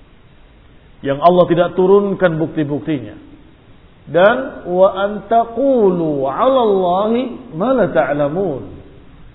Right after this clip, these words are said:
Dan juga termasuk kalian berbicara atas nama Allah tanpa ilmu. Ini juga haram.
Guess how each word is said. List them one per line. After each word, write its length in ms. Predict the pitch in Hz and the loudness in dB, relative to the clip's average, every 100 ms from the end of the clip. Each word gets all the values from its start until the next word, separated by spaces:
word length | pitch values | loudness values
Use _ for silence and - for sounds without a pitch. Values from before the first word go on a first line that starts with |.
| - | -2
Dan 220 | 190 185 | 0 2
juga 260 | 247 220 202 | 2 2 2
termasuk 480 | 208 233 - 240 - - - - - - - - | 0 -2 -4 -8 -8 -20 -20 -20 -20 -20 -20 -2
kalian 380 | 202 220 254 226 | 2 4 4 4
berbicara 580 | 208 185 196 233 226 208 | 4 2 2 4 4 2
atas 220 | 208 - | -4 -2
nama 240 | 202 196 190 | 0 0 0
Allah 200 | 185 226 - | 0 -2 -2
tanpa 320 | 170 151 143 | -6 -6 -10
ilmu. 300 | 135 131 98 - - - - - - 127 | -10 -14 -16 -20 -20 -20 -20 -20 -18 -12
Ini 100 | 139 | -10
juga 160 | 127 127 135 | -8 -8 -8
haram. 420 | 156 185 131 | -8 -8 -14